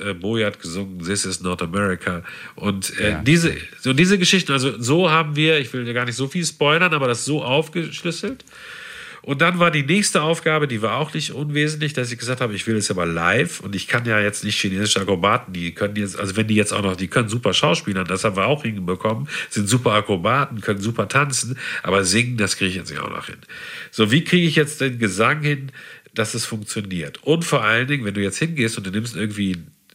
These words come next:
Speaker 1: de-, so eine Top forty Band, die Bowie nachspielt, dann werden die Leute immer sagen, "Ja, der sieht aus wie Bowie, der singt aber nicht so, aber der singt wie Bowie, sieht aber nicht so aus." Also du hast immer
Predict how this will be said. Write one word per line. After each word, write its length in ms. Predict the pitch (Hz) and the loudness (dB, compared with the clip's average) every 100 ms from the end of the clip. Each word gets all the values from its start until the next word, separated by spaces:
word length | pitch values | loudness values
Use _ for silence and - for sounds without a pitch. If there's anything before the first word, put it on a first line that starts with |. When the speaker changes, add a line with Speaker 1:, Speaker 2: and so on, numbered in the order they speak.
| _ | _
Speaker 1:
de-, 380 | - 90 110 - | -2 2 2 0
so 100 | 98 | -2
eine 180 | 101 98 - | 0 -2 -2
Top 200 | 104 - | -6 -2
forty 360 | 131 139 131 | 0 0 0
Band, 320 | 92 95 92 - | -2 -4 -6 -8
die 60 | |
Bowie 340 | 85 113 127 85 | -4 0 0 0
nachspielt, 800 | 80 80 - - 87 101 131 - - - - - - - - | -2 -4 -4 -2 -2 -2 -4 -8 -20 -20 -18 -18 -20 -20 0
dann 180 | 104 104 | 2 4
werden 140 | 143 | 4
die 60 | 151 | 6
Leute 280 | 131 143 139 | 4 2 -2
immer 220 | 143 147 | 0 2
sagen, 280 | 127 123 98 | 4 2 2
"Ja, 240 | 87 85 82 | 0 2 0
der 120 | 76 | -4
sieht 260 | 76 82 - | -8 -8 -6
aus 200 | 90 - | -4 -4
wie 80 | 85 | -4
Bowie, 340 | 90 92 92 | -2 -2 -2
der 120 | 82 | -4
singt 240 | 80 98 92 | -6 -4 -4
aber 160 | 82 | -4
nicht 140 | 85 80 | -4 -6
so, 300 | 87 87 87 | -4 -4 -6
aber 160 | 82 | -6
der 120 | 76 73 | -6 -4
singt 260 | 110 110 | -4 -2
wie 80 | 92 | -2
Bowie, 260 | 90 98 85 | 0 0 2
sieht 160 | 82 | 0
aber 100 | 80 | -2
nicht 120 | 80 80 | -2 -2
so 100 | 80 | 0
aus." 320 | 95 101 95 | 2 2 0
Also 140 | 92 | 0
du 80 | 101 | 0
hast 220 | 101 - | 0 0
immer 460 | 131 131 127 127 | 0 4 4 4